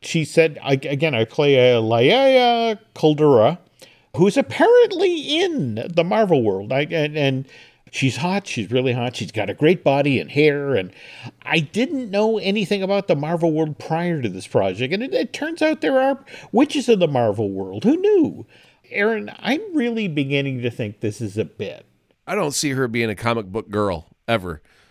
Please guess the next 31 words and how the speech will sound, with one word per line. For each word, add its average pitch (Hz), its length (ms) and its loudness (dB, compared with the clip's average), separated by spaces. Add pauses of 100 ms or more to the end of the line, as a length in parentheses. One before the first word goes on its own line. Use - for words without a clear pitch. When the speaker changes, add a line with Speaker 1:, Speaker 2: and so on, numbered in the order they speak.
(160)
Speaker 2:
Yeah, 480 80 6
Speaker 1:
Well 440 120 6
Speaker 2:
Broadway, 220 600 0
you 214 40 -4
know, 208 420 -2
uh, 135 920 -2 (300)
don't, 143 460 -4
uh, 127 220 0
Don't 139 240 -2
Cry 147 160 -2
for 156 140 -8
Me, 151 120 -2
Argentina, 151 600 -4
just 165 240 -6
doesn't 165 280 -2
scream, 160 640 -4 (340)
uh, 139 160 -2
that 131 160 -4
she's 131 180 -4
sitting 139 240 -4
down 139 300 -2
reading 131 260 -4
Scarlet 135 340 -4
Witch 131 240 -8
books - 320 -4
at 110 140 -4
the 107 120 -6
end 101 120 -4
of 98 60 -8
the 95 80 -8
day. 87 260 -6